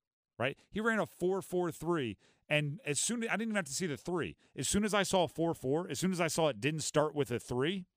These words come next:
my brain immediately went to, "He plays faster than his forty time."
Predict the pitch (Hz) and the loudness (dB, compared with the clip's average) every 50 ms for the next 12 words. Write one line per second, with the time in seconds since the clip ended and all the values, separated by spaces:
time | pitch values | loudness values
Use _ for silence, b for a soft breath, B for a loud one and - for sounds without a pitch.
0 | _ _ _ _ _ _ _ _ _ _ - 117 139 160 180 180 147 147 160 160 | _ _ _ _ _ _ _ _ _ _ -4 0 2 2 2 2 2 2 2 2
1 | 151 147 147 135 143 143 147 151 156 139 143 135 135 139 131 120 127 117 - - | 2 0 0 0 -2 0 2 2 2 2 2 2 2 0 0 0 0 0 0 0
2 | 117 110 95 - _ _ _ _ _ _ _ _ _ _ - 170 - - - 151 | 0 0 -2 -4 _ _ _ _ _ _ _ _ _ _ -2 -2 0 0 0 0
3 | 135 123 - - 123 113 107 - - 110 95 104 101 95 - - 117 101 95 95 | 0 0 -2 -2 -2 -2 -2 -2 -4 -4 -4 -2 -4 -4 -2 0 0 0 0 -2
4 | - 87 78 73 | -6 -8 -12 -12